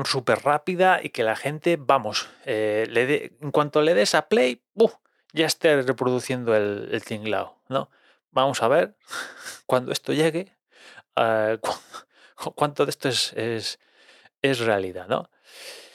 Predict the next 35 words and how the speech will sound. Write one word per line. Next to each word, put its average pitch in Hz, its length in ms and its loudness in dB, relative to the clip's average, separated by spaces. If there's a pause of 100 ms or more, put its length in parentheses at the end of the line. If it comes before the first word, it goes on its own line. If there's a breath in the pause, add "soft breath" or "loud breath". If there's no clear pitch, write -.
(480 loud breath)
Y, 135 1080 -4
y 127 260 -4
en 127 120 -4
ese 185 280 0
sentido, 180 640 2
en 160 100 -4
cuanto 160 800 4
a 170 60 6
estos 175 180 -2
aspectos, 175 500 2
la 156 120 6
plataforma 151 420 2
me 151 120 2
ha 151 40 4
decepcionado 131 1000 2
mucho. 117 500 -4
Después 139 420 2
está 135 240 2
la 160 80 6
otra 160 260 2
pata, 139 420 0
el 113 160 0
contenido, 127 600 -2
que - 80 -14
también 110 400 -2
es 127 140 -2
parte 107 320 -2
fundamental 110 560 -2
de 107 80 0
una 104 120 -4
plataforma, 107 520 0
¿no? 113 100 -4
Está 101 220 -4
la 101 120 -2
parte, 110 340 -2